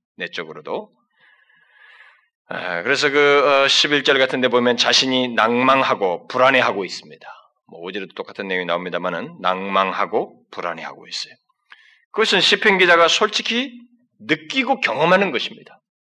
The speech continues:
주를 향하여 사모함을 가지고 있는 이 사람이 지금 낭망하고 불안해하는 그런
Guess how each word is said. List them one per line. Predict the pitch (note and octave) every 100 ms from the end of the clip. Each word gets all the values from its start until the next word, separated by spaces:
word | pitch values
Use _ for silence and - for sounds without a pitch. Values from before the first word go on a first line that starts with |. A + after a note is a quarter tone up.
| _ _ _ _
주를 | - C4 D4 B3
향하여 | A#3+ A#3 A#3 A#3
사모함을 | - A#3+ A#3+ A#3+ A#3+
가지고 | G#3 G3 A3
있는 | A3 G#3+
이 | F#3+
사람이 | F#3+ E3+ F3+ G3 F#3 B2 - - - _
지금 | - - B3 A#3
낭망하고 | - C#3+ A#3 F4 D4+ D4+
불안해하는 | - A3+ A#3+ F3+ G3+ C#3
그런 | C#3 G3 F#3+